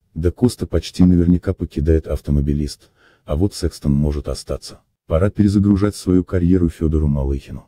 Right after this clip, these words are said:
Денис Зарипов и Артем Лукаянов, нет сомнений, останутся в Казани, а вот Александра Свитова в столице Татарстана не будет. Ну что, нас ждет возвращение Свитова в Омск. Неясна судьба Стоу и Щехура. В «Тракторе» будет новый главный тренер,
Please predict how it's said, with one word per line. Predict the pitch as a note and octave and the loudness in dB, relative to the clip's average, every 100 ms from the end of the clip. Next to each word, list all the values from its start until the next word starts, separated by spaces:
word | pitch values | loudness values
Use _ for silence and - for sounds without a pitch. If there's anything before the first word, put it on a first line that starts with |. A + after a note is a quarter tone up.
| _ _ | _ _
Денис | D2 E2+ G2 F#2 | -2 2 4 4
Зарипов | F2 F2 E2+ E2+ - | 2 2 2 -2 -6
и | - | -2
Артем | E2 D#2+ - F2 E2 | 0 0 0 2 2
Лукаянов, | D#2+ D#2 D2 C#2+ C#2 _ _ - | 0 -2 0 -2 -6 _ _ -2
нет | G2+ F#2+ | -2 0
сомнений, | - E2 F2+ G2+ F2 - | 0 4 6 6 2 -2
останутся | D#2 - F2 F2 D#2+ | -8 0 0 0 -4
в | - | -4
Казани, | E2+ D#2+ E2+ D2+ C#2+ _ _ _ | -2 0 0 -2 -6 _ _ _
а | D#2 | -2
вот | F2+ G2 | -2 0
Александра | F#2 - F2 D#2+ D2+ | -2 -2 0 0 0
Свитова | - D#2+ E2 D2 | -2 0 0 0
в | C#2 | -4
столице | - D2 D2 - | -4 -4 -4 -6
Татарстана | - D2 C#2+ - - D#2+ | -12 -8 -8 -6 -2 0
не | D#2 D2+ | 2 0
будет. | D2 C#2+ - - _ _ | -2 -6 -10 -20 _ _
Ну | F#2 | -2
что, | F#2 - G2 | 0 0 2
нас | A2 | 2
ждет | G#2+ A2+ A#2+ | 2 -2 -2
возвращение | G#2 G2+ - G2+ F#2+ | -2 -2 2 2 2
Свитова | - G2 F#2 E2+ | 0 -2 2 2
в | |
Омск. | E2 D2+ - _ _ _ | 2 0 -6 _ _ _
Неясна | - D#2+ D#2 F#2+ | -2 0 2 0
судьба | F2 E2+ E2 G2+ | 0 0 0 0
Стоу | G#2 - F#2 E2+ | -2 2 4 4
и | |
Щехура. | D2+ - D#2 D#2+ C#2 C#2 - _ | 2 -6 -8 -6 -8 -10 -18 _
В | - | -16
«Тракторе» | - F#2+ - A2+ G#2+ | -4 -4 0 2 2
будет | G2 G2 F#2+ | 2 0 0
новый | F#2 G2 G2+ F#2 | 2 4 4 2
главный | F2 F2 E2 D#2+ | 2 2 2 0
тренер, | - D2+ C#2 - | -2 -4 -4 -8